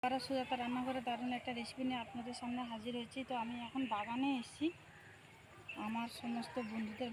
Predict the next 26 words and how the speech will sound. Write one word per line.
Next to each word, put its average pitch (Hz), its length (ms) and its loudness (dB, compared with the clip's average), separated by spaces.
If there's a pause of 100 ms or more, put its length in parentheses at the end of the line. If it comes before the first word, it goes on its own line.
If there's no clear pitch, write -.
ভালোবাসা 214 380 -2 (100)
জানিয়ে। 233 300 4 (600)
আজকের 220 260 -2
আমি 233 180 4
রান্না 220 360 2
করব 240 180 0 (320)
এই 226 160 0
যে, 269 100 4 (680)
এই 233 200 0
যে 285 80 6 (560)
এগুলো - 260 12
হচ্ছে - 260 12
পিড়িং - 280 8 (100)
শাক। 90 200 8 (1120)
আপনাদের 285 440 4
দেশে 294 300 0
কি 285 120 -4 (140)
বলে 285 240 4
জানি 269 200 4
না, 330 140 8
এগুলো 269 240 -2 (140)
আমাদের 254 340 0
দেশে 262 180 -2
বলে 269 280 -2
পিড়িং 269 240 4 (120)
শাক। 196 160 4